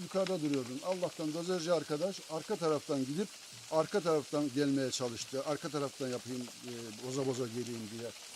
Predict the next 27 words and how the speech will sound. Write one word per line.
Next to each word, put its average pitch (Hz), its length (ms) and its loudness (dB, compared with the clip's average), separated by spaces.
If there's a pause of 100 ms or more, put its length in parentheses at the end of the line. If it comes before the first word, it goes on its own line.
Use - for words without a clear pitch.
(120)
uğraşırken 135 580 -2 (560)
o 196 180 6
esnada 151 420 2
burası, 156 440 4 (720)
arkadaşın 143 520 2
geçtikten 143 400 0
sonra 123 200 -2
o 160 200 0
esnada 127 300 -2
burası 143 300 0
olduğu 151 380 4
gibi 123 220 -2 (340)
aşağıya 123 400 2
geldi. 98 680 -4
Dozerci 185 520 8
gitmişti 175 480 0
Allah'tan, 170 500 0
o 170 260 0
öyle 165 120 -4 (420)
kurtardı. 160 600 -2 (460)
Yoksa 165 340 -2
dozer 160 280 2 (140)
burada, 156 320 2 (220)
e, 143 80 -4 (480)
göçüğün 151 300 2
altına 143 320 2
kalırdı. 131 420 -2